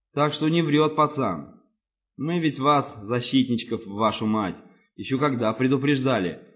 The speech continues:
что на северо-востоке мелкие группы выродней все чаще видят. Еще когда просили хоть небольшие гарнизоны по дальним поселкам поставить.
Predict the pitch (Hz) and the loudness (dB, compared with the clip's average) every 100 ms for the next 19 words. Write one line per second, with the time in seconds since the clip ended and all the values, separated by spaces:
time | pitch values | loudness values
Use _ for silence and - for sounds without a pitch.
0 | _ - 117 117 117 117 110 110 113 113 | _ -6 -2 -2 0 2 2 2 0 0
1 | 151 139 110 104 107 101 110 113 87 104 | 0 0 0 0 0 -2 0 0 0 -2
2 | 104 135 110 95 87 - 107 120 92 - | 0 0 0 -2 -4 -4 -4 -4 -4 -4
3 | 95 92 73 - _ _ _ _ _ _ | -4 -4 -6 -12 _ _ _ _ _ _
4 | _ _ _ _ 110 107 131 143 143 135 | _ _ _ _ -10 -4 -2 0 0 2
5 | 131 139 139 151 156 139 139 131 143 143 | 2 2 -2 0 0 2 0 2 2 2
6 | 143 - 147 139 135 143 139 143 127 104 | 0 0 0 2 2 0 2 2 2 0
7 | 120 123 113 110 110 123 139 107 95 90 | 0 0 0 0 -2 -2 0 -2 -2 -6
8 | 107 - 98 73 | -8 -6 -6 -6